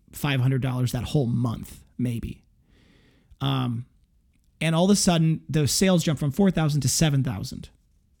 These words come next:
And I'm like, "There might be something to this." But I was still a little bit hesitant, so I didn't really spend much more than that the next month, and it, we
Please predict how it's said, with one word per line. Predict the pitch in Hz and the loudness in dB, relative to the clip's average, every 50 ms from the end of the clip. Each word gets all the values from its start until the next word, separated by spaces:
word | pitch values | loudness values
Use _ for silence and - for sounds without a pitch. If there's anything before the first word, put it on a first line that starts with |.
| _ _ - | _ _ -4
And | - | -2
I'm | 147 | 0
like, | 147 135 - - _ _ _ _ _ _ _ _ _ _ _ - | 0 -2 -4 -8 _ _ _ _ _ _ _ _ _ _ _ 0
"There | 170 | 2
might | 175 185 175 | 2 4 4
be | 156 | 2
something | - 180 151 - 151 131 | 2 0 0 0 -2 -2
to | - - 160 | 0 0 0
this." | - - - - - - _ _ _ _ _ _ _ _ _ _ _ _ _ _ _ - - - - - - - - _ _ - - - - | 0 0 -6 -12 -14 -18 _ _ _ _ _ _ _ _ _ _ _ _ _ _ _ -20 -20 -20 -20 -20 -20 -20 -20 _ _ -18 -12 -6 0
But | 185 220 | 2 4
I | 233 | 4
was | 226 208 - | 4 4 2
still | - - - 185 175 170 165 147 - - _ _ _ _ - | 2 2 2 2 2 2 0 0 -2 -6 _ _ _ _ -4
a | 147 | -2
little | 151 151 151 135 | -2 0 0 0
bit | 143 139 - _ _ - | -2 -4 -8 _ _ -2
hesitant, | - 135 160 143 151 135 - 151 147 - | 0 2 2 2 2 0 0 -2 -2 -2
so | - - 160 147 147 | -4 -4 -2 -2 -2
I | - 160 | 0 2
didn't | 170 175 180 160 | 2 2 2 2
really | 151 160 151 131 | 2 2 0 0
spend | - - 147 143 | 0 0 0 0
much | 143 135 - - | 0 2 6 6
more | 196 214 208 196 | 8 8 8 6
than | 175 185 190 | 6 6 4
that | 175 165 - | 4 2 2
the | - 165 | 2 0
next | 165 160 - - | 0 0 0 0
month, | 160 156 147 - | 0 0 0 0
and | 151 143 | 0 0
it, | 123 | 0
we | 131 139 131 | 0 -2 -2